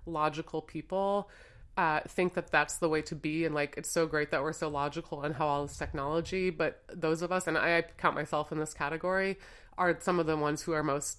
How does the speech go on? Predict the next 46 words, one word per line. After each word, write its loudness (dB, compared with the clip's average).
disconnected -6
from -4
nature, -2
because -8
we -4
don't -6
think, -6
"Well, -2
it 0
doesn't 0
really 6
matter 6
that 4
we're 2
in 0
nature. -2
Why 0
am 2
I 0
hiking? 0
Why -2
am -2
I -2
hugging -8
a -6
tree? -10
Uh, 0
why 4
am 4
I 6
looking 2
at -4
some -6
mountains -2
and -4
just, -10
you -4
know, -2
reveling 0
in -2
the -2
beauty -6
of -6
what's -4
out -6
there?" -8